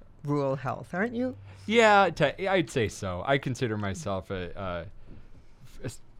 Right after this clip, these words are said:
Speaker 2: quote-unquote small-town family doc. Obviously, yeah, Brookings is a little bigger than the average South Dakota town, but, uh, when you look as a whole as a nation, we're,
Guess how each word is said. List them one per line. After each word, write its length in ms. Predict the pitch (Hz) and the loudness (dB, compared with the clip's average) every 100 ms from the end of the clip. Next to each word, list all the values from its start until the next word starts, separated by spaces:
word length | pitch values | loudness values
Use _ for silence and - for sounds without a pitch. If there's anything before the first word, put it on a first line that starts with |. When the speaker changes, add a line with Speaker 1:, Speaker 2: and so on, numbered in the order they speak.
| - - - | -16 -16 -8
Speaker 2:
quote-unquote 580 | - 139 123 117 127 110 | 4 6 6 6 2 2
small-town 520 | - 120 107 117 104 | 2 2 2 0 0
family 340 | 110 101 98 | 0 0 -2
doc. 400 | 92 90 85 92 | -4 -4 -4 -2
Obviously, 540 | 135 139 127 - 120 104 | 2 4 2 -2 -2 0
yeah, 120 | 101 | 0
Brookings 420 | 87 117 - 101 | 0 -2 -2 -6
is 20 | |
a 20 | 101 | -4
little 160 | 101 | -6
bigger 320 | 87 101 95 | -4 -4 -4
than 280 | 92 92 90 | -4 -6 -6
the 100 | 90 | -4
average 420 | 92 101 92 95 | -2 -2 -4 -8
South 280 | 87 107 90 | -6 -6 -6
Dakota 340 | - - 104 98 | -6 -6 -4 -4
town, 400 | - 90 87 85 | -4 -6 -6 -8
but, 320 | 92 82 - | -8 -8 -6
uh, 220 | 101 90 | -6 -6
when 140 | 92 104 | -6 -4
you 100 | 107 | -4
look 200 | 101 104 | -4 -4
as 160 | 92 | -4
a 80 | 95 | -4
whole 180 | 90 107 | -4 -4
as 100 | 85 | -4
a 60 | 95 | -4
nation, 520 | 101 101 - 90 92 | -2 -2 -4 -8 -6
we're, 180 | 95 | -8